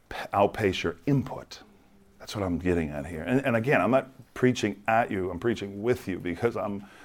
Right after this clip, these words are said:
I got a P H D in workaholism too. <laughs> Amen? Anybody else? Yeah. Okay, so we do one-on-one discipleship sometimes, but we opt for not doing it all the time because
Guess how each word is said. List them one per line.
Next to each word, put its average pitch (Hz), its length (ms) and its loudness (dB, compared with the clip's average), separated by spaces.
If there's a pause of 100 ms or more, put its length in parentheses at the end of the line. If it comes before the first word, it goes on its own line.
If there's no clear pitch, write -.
I 107 60 2
got 120 100 4
a 117 40 0
P 123 180 2
H 113 200 0
D 110 100 -2
in 98 100 -2
workaholism 87 760 0
too. 76 200 -4 (160)
<laughs> - 120 -14 (140)
Amen? 117 320 2 (260)
Anybody 123 240 6
else? 120 180 2 (480)
Yeah. 120 160 4 (280)
Okay, 120 200 10
so 123 160 6
we 151 180 8
do 151 240 6
one-on-one 120 440 6
discipleship 110 680 6 (160)
sometimes, 101 680 4 (460)
but - 180 8
we 127 300 6
opt 135 260 8
for 127 180 6
not 110 480 6
doing 110 260 6
it 104 120 4 (100)
all 107 240 10
the 92 80 6
time 85 360 4
because 101 920 6